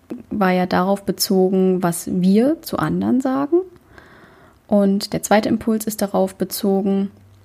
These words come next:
wenn andere mit uns sprechen, dass wir dann nicht immer gleich reagieren müssen.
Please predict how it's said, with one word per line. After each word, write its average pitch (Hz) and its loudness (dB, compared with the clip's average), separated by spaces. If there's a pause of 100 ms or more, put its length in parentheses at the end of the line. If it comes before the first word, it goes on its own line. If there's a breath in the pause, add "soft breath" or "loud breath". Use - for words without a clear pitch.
(120)
wenn 190 2 (100)
andere 208 2 (140)
mit 233 -4
uns 262 4
sprechen, 185 -6 (220)
dass 180 -4
wir 190 -2
dann 180 0 (500 soft breath)
nicht 196 4
immer 214 2
gleich 196 -4
reagieren 226 2
müssen. 185 -2